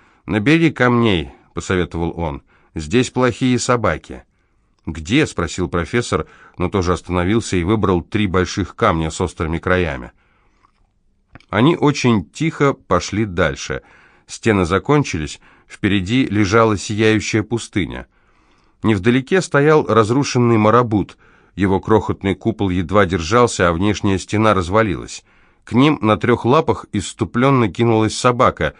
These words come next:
Лишь когда она приблизилась, профессор услышал непрерывное сдавленное рычание. Кауаджи швырнул в неё большим камнем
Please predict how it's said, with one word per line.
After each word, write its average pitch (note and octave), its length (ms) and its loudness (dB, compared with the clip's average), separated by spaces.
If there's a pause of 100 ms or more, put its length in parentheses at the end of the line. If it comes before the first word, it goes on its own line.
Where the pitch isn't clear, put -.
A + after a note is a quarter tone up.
(340)
Лишь F#2+ 220 -2
когда G#2+ 360 4
она G2+ 160 2
приблизилась, G#2 640 0
профессор G2 560 -2
услышал G2 480 -2
непрерывное F#2+ 800 2
сдавленное F2+ 840 2
рычание. E2 680 -2 (520)
Кауаджи A#2 580 4
швырнул C3+ 440 2
в A#2+ 80 -2
неё B2 200 4
большим A2 440 2
камнем B2 460 0